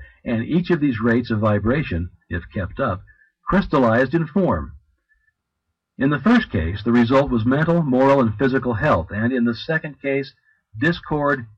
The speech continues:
inharmony, and disease. We can understand, then, something of the power which the mind possesses over the body. The objective mind has certain effects on the body which are readily recognized.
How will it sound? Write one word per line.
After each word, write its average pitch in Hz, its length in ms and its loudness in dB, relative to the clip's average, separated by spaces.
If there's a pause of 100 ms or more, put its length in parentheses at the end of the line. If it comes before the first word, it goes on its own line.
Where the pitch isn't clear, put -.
inharmony, 135 680 0 (260)
and 90 180 -2
disease. 90 540 -2 (1200)
We 135 140 2
can 135 140 2
understand, 139 600 2
then, 101 200 2
something 117 380 2
of 98 80 0
the 104 100 0
power 117 320 4
which 113 220 0
the 110 80 0
mind 110 260 0
possesses 107 580 -2
over 98 180 -2
the 98 100 -4
body. 104 380 -2 (1160)
The 131 100 0
objective 156 420 0
mind 127 320 2
has 117 140 0
certain 147 300 -2
effects 147 340 -2
on 120 120 2
the 107 60 0
body 101 320 2
which 131 240 0
are 110 180 6
readily 123 340 4
recognized. 90 720 -4